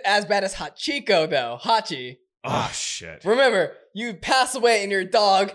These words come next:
Speaker 1: loves you so much, it stays by your, like, your business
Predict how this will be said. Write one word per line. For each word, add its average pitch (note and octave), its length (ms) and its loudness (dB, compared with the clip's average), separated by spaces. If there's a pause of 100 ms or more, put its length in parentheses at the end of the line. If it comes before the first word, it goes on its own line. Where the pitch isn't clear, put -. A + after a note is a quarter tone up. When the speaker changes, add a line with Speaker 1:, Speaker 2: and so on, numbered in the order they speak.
(120)
Speaker 1:
loves G#3 400 4
you G3+ 80 -4
so A3 300 4
much, F#3+ 400 4
it G#3+ 100 -2
stays G3 540 0
by F#3+ 240 2
your, E3 240 2 (420)
like, F3+ 280 2
your F3+ 160 -2
business F3+ 500 -2